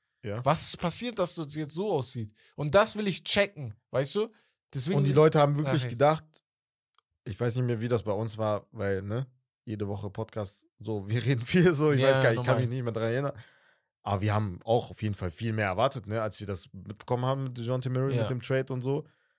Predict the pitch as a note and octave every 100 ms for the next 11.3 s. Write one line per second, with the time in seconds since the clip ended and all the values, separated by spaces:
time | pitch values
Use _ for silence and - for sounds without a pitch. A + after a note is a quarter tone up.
0 | _ _ - G#2 - F#2+ F2+ G#2 A2+ D3+
1 | A2 A#2+ A#2 C#3+ D#3 D3 D#3+ E3 C3 A2+
2 | A#2 A2 A2 G#2 F#2+ G2 A2 G#2+ C3+ C#3+
3 | B2+ - A#2 C3+ B2 A#2 D#3+ D#3+ G2+ C#3+
4 | G3 G3 - B2+ C3 D#3 C#3 D#3+ A#3+ -
5 | - G2+ - G2 - - - - C3 B2+
6 | C#3+ C3+ C#3 B2+ - - F#3 A#3 D#3+ C3
7 | B2 E3 G#3 E3 - G#2+ B2+ D3 G3+ G3+
8 | - G#3+ G3 B2+ G#2 C3+ D3 - - B2+
9 | - D#3 D3+ C3+ B2 B2 A#2 B2 - B2
10 | A2+ A2+ A2 G2+ G2 G2+ G#2 C3+ D3+ -
11 | A#2 A2+